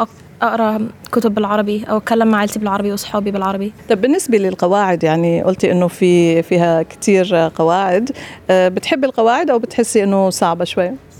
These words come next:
Speaker 1: لا، بحبها لأن هي بتدي اللغة complexity، بتديها formality أكتر.
Speaker 2: كيف بتحسي بأستراليا ممكن إنه تستعملي اللغة العربية، آه، بشكل مفيد وعملي لإلك؟
Speaker 1: أكيد، أكيد. في مناطق كتير فيها ناس بتتكلم بالعربي،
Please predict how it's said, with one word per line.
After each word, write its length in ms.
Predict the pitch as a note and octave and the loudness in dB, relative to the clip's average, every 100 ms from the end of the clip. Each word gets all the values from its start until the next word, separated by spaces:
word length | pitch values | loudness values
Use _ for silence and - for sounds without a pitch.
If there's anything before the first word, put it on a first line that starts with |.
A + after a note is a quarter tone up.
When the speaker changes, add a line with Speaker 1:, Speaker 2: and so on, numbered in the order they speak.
| - - | -14 -4
Speaker 1:
لا، 100 | F4 | -2
بحبها 440 | E4+ - C#4 D#4+ | -2 -4 -2 -2
لأن 180 | B3 B3 | 0 0
هي 100 | C4+ | -2
بتدي 240 | C4 B3+ C4 | -2 -2 0
اللغة 280 | B3 C4 - | 2 0 2
complexity، 500 | A3 G#3+ A3+ - G#3 | 0 0 -4 -6 -6
بتديها 720 | A3 - G3+ A#3+ B3 A3+ G#3 G#3 - - - - - - - | -6 -4 -2 0 0 2 0 -2 -6 -20 -20 -20 -18 -10 -4
formality 480 | G#3+ A3 A#3 A3 A3+ | 2 4 2 2 0
أكتر. 400 | G#3+ - G3+ - - - | -2 -4 -8 -8 -16 0
Speaker 2:
كيف 160 | F4+ B3 | 0 2
بتحسي 500 | A3+ - G#3+ G#3+ F#3+ | -2 -2 0 2 4
بأستراليا 680 | F#3+ F#3 F#3 - G#3 F#3 F3+ | 4 4 2 0 0 2 2
ممكن 400 | A3 A3 G#3 F3+ | 2 2 0 0
إنه 500 | F3 F3+ F3 F3 F3 | 2 2 4 2 2
تستعملي 540 | A3 G3 A3+ G3 F#3+ F3+ | -2 0 0 0 2 2
اللغة 260 | F3+ F3+ | 2 2
العربية، 680 | E3+ E3 E3+ F3 F3+ F3+ F3 - - - - | 2 2 2 2 2 2 2 -6 -18 -6 0
آه، 120 | F3 | 0
بشكل 800 | F3 - B3 A#3 G#3 G3 F#3+ F#3 | 2 0 0 0 2 4 4 4
مفيد 460 | G3+ - E4+ F#3+ | 2 2 2 2
وعملي 440 | F3+ E3+ A3 G3 F#3 | 0 0 2 2 0
لإلك؟ 300 | F#3+ F#3 F#3+ - - - - | -4 -8 -10 -20 -20 -20 -8
Speaker 1:
أكيد، 340 | B3 - D4+ A#3 | -4 0 0 0
أكيد. 400 | A3+ C#4 A3 B3 | 0 0 0 -4
في 260 | - - C4+ | -6 0 2
مناطق 280 | B3+ B3+ B3 | 2 2 -2
كتير 360 | - A#3 A#3+ | -4 0 0
فيها 360 | A#3 - A#3+ A#3 | 0 -2 0 2
ناس 200 | A3 A3+ | 2 2
بتتكلم 380 | A3+ A3 A3+ A3 | -4 -2 2 2
بالعربي، 420 | G#3 G#3+ G#3+ | 0 -2 -2